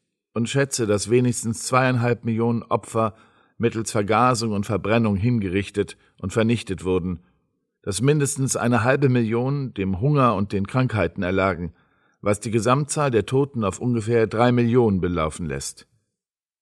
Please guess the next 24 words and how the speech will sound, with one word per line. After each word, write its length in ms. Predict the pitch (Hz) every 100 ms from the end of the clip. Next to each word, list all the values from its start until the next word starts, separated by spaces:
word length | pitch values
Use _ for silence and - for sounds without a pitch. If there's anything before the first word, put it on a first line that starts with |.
| _ _ _ _ _ _ _ _ -
Im 220 | 117 104
Saal 360 | 98 104 117
herrschte 540 | 113 101 98 - - -
absolute 600 | 98 - 107 95 - 98
Stille. 460 | - 104 76 52 - _ _ _ _ _ _ _ _ _ _ _
Es 220 | - 101 113
war 140 | 117
nur 280 | 135 143 -
Amon 340 | 123 107 95
zu 120 | -
vernehmen, 640 | 92 113 95 90 92 92 90
der 80 |
schnell 280 | 98 117 113
weiterlas. 720 | 107 101 90 67 50 - - _ _ _ _ _ _ _ _ -
Die 100 | -
einundzwanzig 720 | 131 156 143 135 123 101 120
Angeklagten, 1000 | 123 123 117 123 123 123 _ 123 127 120
die 120 | 104
in 80 | 95
der 120 | 92
Mitte 280 | 101 135 113
des 180 | 98 -
Gerichtssaals 720 | 95 107 101 - 98 101 -
saßen, 460 | 101 98 - 131